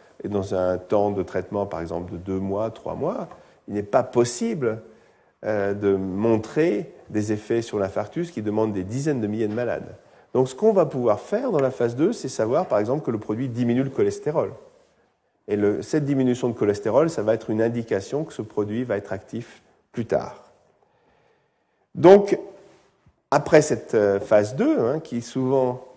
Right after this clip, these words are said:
ne permet pas d'avoir l'efficacité terminale, enfin, définitive de ce produit, on fait une phase trois. Et dans cette phase trois, on choisit vraiment le, le, le, l'évaluation clinique la plus précise, la plus relevante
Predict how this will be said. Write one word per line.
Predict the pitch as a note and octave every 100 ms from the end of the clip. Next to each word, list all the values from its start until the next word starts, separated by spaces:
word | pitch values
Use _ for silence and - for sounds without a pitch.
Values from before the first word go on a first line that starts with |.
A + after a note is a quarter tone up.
| -
ne | G#2+ G#2+
permet | G#2+ A#2 A2 A2
pas | B2+
d'avoir | A2+ G2 A2 F#2+ F#2 G2+ A2
l'efficacité | A2 - G#2 - G#2 F#2+
terminale, | - F2+ G2+ D3+ F#3
enfin, | - F#2 F2+ F2 G2 G2+ - -
définitive | - A#2 A#2+ A#2+ A2+ B2+ A2+
de | G2
ce | -
produit, | C3+ D#3 D4+
on | - B2+
fait | - D4
une | B3
phase | - -
trois. | - - - - - -
Et | A2
dans | C3 G#3+
cette | G3+ -
phase | A2+ -
trois, | - C#3+ F#3+ - - - -
on | F#3+
choisit | E3 - C3+ C3 A#2
vraiment | A#2+ C#3 C#3 F#3 A#3+ - - - _
le, | A#2 C3+ C#3 D3 C#3+ C3+ B2+ A#2 A2 G#2 F#2+ G1+ - - - B1 - - - - - - -
le, | D2+
le, | F2+ E2 - - - - - G1+ - -
l'évaluation | B2 C3+ B2+ B2+ A#2+ A#2+ D3 D3+
clinique | D3+ - B2+ B2+ A#2
la |
plus | F#2+ -
précise, | G2+ A#2+ - F#3
la | C3+ G2
plus | -
relevante | A2 B2 B2 A#2+ C3 B2 A2